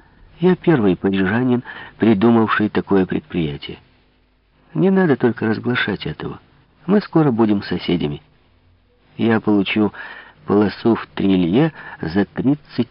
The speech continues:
тысяч ливров". Арамис бросил взгляд на Портоса, точно спрашивая, правда ли всё это, не кроется ли тут какая-нибудь ловушка. Но вскоре, точно устыдясь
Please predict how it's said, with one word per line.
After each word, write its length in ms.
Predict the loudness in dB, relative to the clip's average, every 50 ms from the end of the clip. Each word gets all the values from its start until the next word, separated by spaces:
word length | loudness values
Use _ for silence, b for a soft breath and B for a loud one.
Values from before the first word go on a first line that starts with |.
| _ _ -6
тысяч 480 | -2 -2 -2 -2 -4 -10 -10 -8 -6
ливров". 520 | -4 -2 -2 -2 -2 -4 -8 -10 -12 -14 -20 _ _ _ _ _ _ _ _ _ _ _ _ _ _ _ _ _ _ _ _ _ _ _ _ _ _ _ -12
Арамис 380 | -10 -6 -6 -4 -2 -2 -4 -4 -6 B B B B B B B
бросил 480 | B 0 2 2 2 2 2 0 0 0
взгляд 420 | -2 -4 -2 0 0 0 0 -2
на 100 | -6 -6
Портоса, 560 | -4 -4 -4 -4 -4 -4 -4 -4 -4 -6 -10 B B B B B B B
точно 360 | 0 0 2 2 0 -2 -2
спрашивая, 680 | -2 -4 -4 -2 0 0 0 0 0 0 2 2 0 0
правда 460 | -2 -2 0 2 2 2 2 0 -2
ли 120 | -4 -6 -6
всё 240 | -10 -10 -8 -8
это, 300 | -6 -6 -6 -8 -10 -12 B B B B B B B B
не 160 | 0 0 0 0
кроется 540 | 2 2 4 4 6 6 4 2 0 -2
ли 120 | 0 0 0
тут 320 | 0 0 -2 -2 -2 -4
какая-нибудь 760 | -6 -4 -4 -2 0 0 2 2 2 2 0 -2 -2 -6 -12 -6
ловушка. 560 | -2 0 0 2 0 0 -2 -4 -8 -12 -14 b b b b b _ _ _ _ _ _ _ _ _
Но 200 | 0 0 0 0
вскоре, 400 | 0 -6 -6 0 2 2 2 2
точно 440 | 2 0 -2 -2 -2 -2 -2 0 0
устыдясь 600 | -2 -4 -6 -4 -4 0 0 0 -2 -2 -6